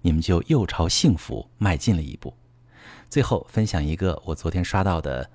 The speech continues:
脑洞小视频。视频中的女生有一种超能力，她可以看到每件事的概率，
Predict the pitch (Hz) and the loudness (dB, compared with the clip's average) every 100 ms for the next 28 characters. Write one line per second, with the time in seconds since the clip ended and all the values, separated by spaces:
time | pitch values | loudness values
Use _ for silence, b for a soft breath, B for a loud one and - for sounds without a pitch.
0 | - 78 76 104 - 71 98 - 73 90 | -4 -2 0 -2 -2 -2 -2 -2 -4 -4
1 | - B B B - - 156 156 165 156 | -8 B B B -6 0 2 2 2 2
2 | 101 - 113 113 78 104 65 - - 135 | 2 0 -2 0 0 -2 -4 -6 -2 0
3 | 101 85 110 - _ B B B - 127 | 0 -2 -4 -8 _ B B B -6 0
4 | 110 82 - 95 82 80 71 - 110 90 | 0 0 0 0 0 0 -2 -2 0 0
5 | - 95 - 104 90 117 | 0 -4 0 0 0 -2